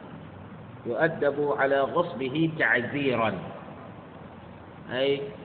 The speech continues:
يؤدبه القاضي بما يراه تأديبا له،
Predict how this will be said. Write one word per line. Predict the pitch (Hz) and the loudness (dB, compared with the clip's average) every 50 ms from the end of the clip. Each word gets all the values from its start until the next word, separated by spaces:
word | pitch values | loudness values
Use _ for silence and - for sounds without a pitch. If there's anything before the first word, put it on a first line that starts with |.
| - - 110 | -12 -6 -4
يؤدبه | 123 120 123 139 127 117 - 180 185 156 147 131 135 | -4 0 0 0 0 4 4 4 4 4 2 2 2
القاضي | 127 123 - - 135 147 156 156 160 170 165 | 0 0 -2 -2 2 2 2 4 4 2 2
بما | 151 143 139 135 139 156 156 156 | 2 2 0 -2 0 0 0 2
يراه | 151 143 143 147 156 165 170 160 156 165 - - - - - - - - - - - - - - - - - - - - - - - - - - - - - - - - - - - - - | 2 2 2 4 4 4 4 2 2 -2 -4 -4 -8 -10 -10 -12 -12 -12 -14 -14 -14 -16 -16 -16 -16 -16 -16 -16 -16 -16 -16 -16 -16 -16 -16 -16 -16 -16 -16 -16 -16 -16 -16 -16 -16 -2 0
تأديبا | 156 139 139 139 175 190 180 156 156 | 0 0 4 6 8 8 8 8 6
له، | 156 156 170 180 165 | 6 8 8 8 8